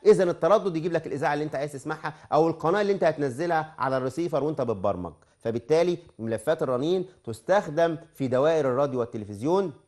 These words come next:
ودي تعتبر من اهم الدوائر اللي عندنا ان شاء الله، اللي هم بقى قسم الحاسبات وقسم الالكترونيات السنه الجايه ان شاء الله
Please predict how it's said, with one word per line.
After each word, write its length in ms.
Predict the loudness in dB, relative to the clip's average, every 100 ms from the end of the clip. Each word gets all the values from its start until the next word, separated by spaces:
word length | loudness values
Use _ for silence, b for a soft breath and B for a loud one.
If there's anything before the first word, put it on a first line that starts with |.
| _ _ _ _ _ b b
ودي 140 | -4 -2
تعتبر 280 | 2 2
من 160 | 2 -2
اهم 360 | -4 -2 -2 -2
الدوائر 320 | 0 0 0
اللي 120 | -2
عندنا 280 | -4 -4 -4
ان 60 |
شاء 140 | -4 -4
الله، 240 | -2 -4 -4 B
اللي 140 | -4 -2
هم 160 | 0
بقى 140 | -2 -2
قسم 260 | -4 -4
الحاسبات 520 | -6 -8 -6 -2 -2
وقسم 280 | -4 -8 -6
الالكترونيات 420 | -8 -8 -8 -8
السنه 260 | -10 -10 -8
الجايه 200 | -6 -8
ان 60 | -6
شاء 140 | -4
الله 240 | 0 0